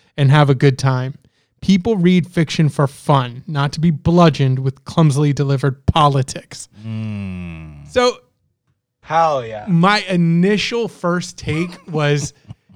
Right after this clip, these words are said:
Speaker 1: This is a story about a mutilated boy and a supernatural entity.
Speaker 2: Mm-hmm.
Speaker 1: Like, I don't know if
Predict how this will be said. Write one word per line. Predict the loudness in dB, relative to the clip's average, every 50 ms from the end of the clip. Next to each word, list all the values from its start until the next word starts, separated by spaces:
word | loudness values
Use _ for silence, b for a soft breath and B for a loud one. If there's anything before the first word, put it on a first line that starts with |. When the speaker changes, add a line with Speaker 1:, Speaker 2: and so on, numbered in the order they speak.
| -8 -2
Speaker 1:
This | 0 0 2
is | 0 0 0
a | 0
story | 2 2 2 2 0 2 4 6 8 8 8 8 8
about | 6 6 4 4 4
a | 4
mutilated | 2 4 4 4 6 6 6 6 6 6 6 6 4 4 4 2 0 0 -4 _ 4
boy | 6 6 6 6 6 4 2 0 -2 -4 -2
and | 0 2 2
a | 2 2
supernatural | 0 -2 -2 -2 0 0 2 2 2 4 2 2 0 0 0 0 0 0 -2 0
entity. | 0 0 2 2 0 -4 -4 -8 -10 -12 -18 _ -12
Speaker 2:
Mm-hmm. | -8 -8 -6 -6 -6 -8 -10 -6 0
Speaker 1:
Like, | 4 4 4 4 2 -6 -8 _ _ _ _ _ _ _ _ _ _ 2
I | 4 4
don't | 4 6 6 6 6 4 2 2
know | 4 6 6 8 8 8 8 8 6 6 4 2
if | 0 0 0 0 -2 -16 _